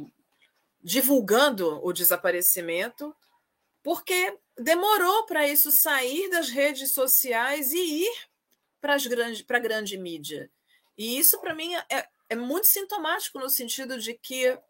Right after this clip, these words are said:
são duas pessoas da área da comunicação, é um jornalista, e a gente tá falando sobre isso. Então, a mídia precisava, de verdade, dar mais voz às,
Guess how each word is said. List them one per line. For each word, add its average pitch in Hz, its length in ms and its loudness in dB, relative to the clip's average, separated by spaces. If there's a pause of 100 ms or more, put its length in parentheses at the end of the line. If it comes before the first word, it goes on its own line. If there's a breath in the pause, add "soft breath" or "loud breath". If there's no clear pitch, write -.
(320)
são 254 320 2
duas 285 220 -4
pessoas 285 440 0
da 262 80 -2
área 262 140 0
da 285 80 -4
comunicação, 262 960 -8
é 190 120 -6
um 226 160 -10
jornalista, 269 580 -6
e 202 60 -6
a 202 40 -6
gente 226 240 -6
tá - 120 -6
falando 254 420 -8
sobre 277 340 -6
isso. 302 440 -4 (520 soft breath)
Então, 226 160 -2
a 254 80 2
mídia 269 300 -2
precisava, 247 560 0
de 214 200 -2
verdade, 247 500 2
dar 233 200 0
mais 254 340 2
voz 202 680 2 (440 loud breath)
às, 202 460 -2